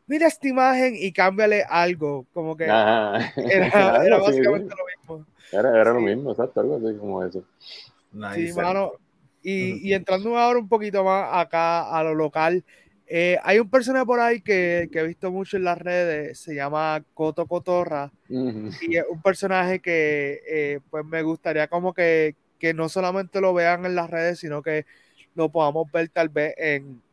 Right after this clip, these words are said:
Speaker 1: Netflix, tal vez
Speaker 2: Dios
Speaker 1: en
Speaker 2: te
Speaker 1: alguna
Speaker 2: oiga.
Speaker 1: H B O Max, algo así, porque,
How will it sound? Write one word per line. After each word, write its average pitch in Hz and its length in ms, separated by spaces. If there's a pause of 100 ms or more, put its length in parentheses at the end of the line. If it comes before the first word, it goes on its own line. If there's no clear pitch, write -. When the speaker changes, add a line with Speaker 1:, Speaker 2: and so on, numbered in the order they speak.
Speaker 1:
Netflix, 139 840
tal 127 160
vez 151 600 (240)
Speaker 2:
Dios 165 380
Speaker 1:
en 196 60
Speaker 2:
te 285 80
Speaker 1:
alguna 285 240
Speaker 2:
oiga. 233 560 (1120)
Speaker 1:
H 185 200
B 180 140
O 170 120
Max, 160 480
algo 165 260
así, 185 200
porque, 190 480